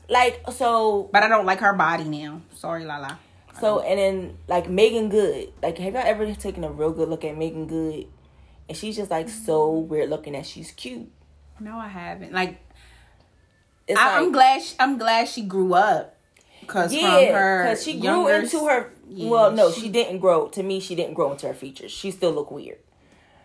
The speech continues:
Speaker 1: So, you know, like, that's how I feel. Like, some people be out here and they be so weird looking and cute. And, like, not saying that I'm, like, the cutest thing
Speaker 2: Okay.
Speaker 1: out here because, like, I'm a good, like, six. I'm a
Speaker 2: Okay.
Speaker 1: good six, okay?
Speaker 2: Okay.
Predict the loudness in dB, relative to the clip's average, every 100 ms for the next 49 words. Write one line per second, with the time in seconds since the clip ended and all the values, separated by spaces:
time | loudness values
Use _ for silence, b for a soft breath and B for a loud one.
0 | b -16 2 6 6 6 2 -4 -8 0
1 | 4 6 4 2 0 0 0 0 0 -2
2 | -2 0 2 2 -2 -2 -2 0 0 0
3 | -4 -6 -10 0 2 2 0 -2 -4 -8
4 | -8 -2 2 2 2 2 4 4 2 2
5 | 0 -2 -8 -10 -6 -4 -4 -6 B -16
6 | -8 2 2 2 0 0 0 -2 -2 0
7 | 0 -2 2 2 4 2 0 -2 -10 _
8 | _ _ _ -10 -6 -2 -2 -2 -8 -20
9 | -20 -20 -8 -6 0 2 4 2 0 -8
10 | -6 -6 -6 -18 -6 -6 -4 -4 -4 -6
11 | -8 -2 -4 -4